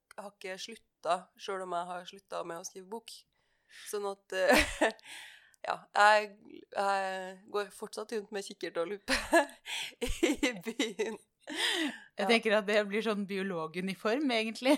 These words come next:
Speaker 2: <laughs> Det er, eller litt, jeg tenker litt sånn David Attenborough, bare i byen, liksom.
Speaker 1: Ja, veldig. Altså, jeg får jo veldig mange rare blikk, da. Jeg har jo, jeg bodd på Ullern en stund,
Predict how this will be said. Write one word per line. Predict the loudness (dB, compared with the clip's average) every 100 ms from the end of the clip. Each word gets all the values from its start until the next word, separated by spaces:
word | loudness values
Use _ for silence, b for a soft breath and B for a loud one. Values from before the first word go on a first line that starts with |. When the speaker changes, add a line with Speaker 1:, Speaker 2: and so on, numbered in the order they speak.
| 4
Speaker 2:
<laughs> | 4
Det | 8
er, | 8 6 B B B 0
eller | 6 6
litt, | 4 -2 -2
jeg | 2 4
tenker | 4 2
litt | 0 0
sånn | 2
David | 4 4 2 0
Attenborough, | 0 0 -2 2 2 4
bare | 2 2
i | -6 -8
byen, | -8 -4 -4 -6
liksom. | -4 -4 -4 B B B B 8
Speaker 1:
Ja, | 12 12 10 2 _ _ 0
veldig. | 2 2 2
Altså, | 0 0
jeg | 2 2
får | 2
jo | 0
veldig | 0 -2
mange | -4 -4
rare | -8 -12
blikk, | -6
da. | -4 -2 2
Jeg | 8
har | 12 12
jo, | 10 4 0
jeg | -4 0 0
bodd | 0 -4 -2
på | -2
Ullern | -4 -2 -2 -2
en | -8
stund, | -8 -8 -8